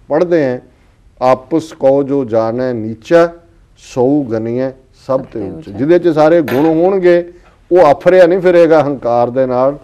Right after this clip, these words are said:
Speaker 1: ਉਹਦੇ ਚ ਨਿਮਰਤਾ ਹੋਏਗੀ, ਉਹਦੇ ਚ ਹਿਊਮਿਲਿਟੀ ਹੋਏਗੀ।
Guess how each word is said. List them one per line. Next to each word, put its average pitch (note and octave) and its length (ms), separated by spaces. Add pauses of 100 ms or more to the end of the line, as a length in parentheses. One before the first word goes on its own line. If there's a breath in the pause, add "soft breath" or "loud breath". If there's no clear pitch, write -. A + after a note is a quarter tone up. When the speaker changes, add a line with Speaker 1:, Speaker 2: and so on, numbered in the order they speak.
(380 soft breath)
Speaker 1:
ਉਹਦੇ D3 220
ਚ C#3 120
ਨਿਮਰਤਾ C3+ 600
ਹੋਏਗੀ, D#3+ 580 (140)
ਉਹਦੇ C3+ 280
ਚ C3 200 (340)
ਹਿਊਮਿਲਿਟੀ C#3 600
ਹੋਏਗੀ। E3 560